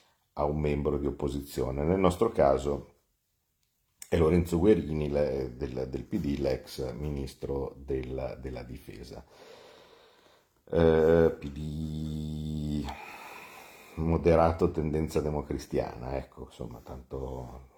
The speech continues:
così almeno, almeno ci, ci capiamo. Poi, insomma, persona sicuramente di grande esperienza, perché appunto è stato ministro tante volte e così via. Ehm,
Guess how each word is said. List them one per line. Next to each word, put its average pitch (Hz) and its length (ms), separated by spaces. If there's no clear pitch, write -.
così 67 220
almeno, 65 320
almeno 73 340
ci, 65 340
ci - 160
capiamo. 58 640
Poi, 71 120
insomma, 62 240
persona 64 400
sicuramente 65 640
di 64 80
grande 67 300
esperienza, 67 680
perché - 340
appunto 62 440
è - 20
stato 55 640
ministro 62 500
tante 82 320
volte - 400
e - 40
così - 200
via. - 160
Ehm, 98 300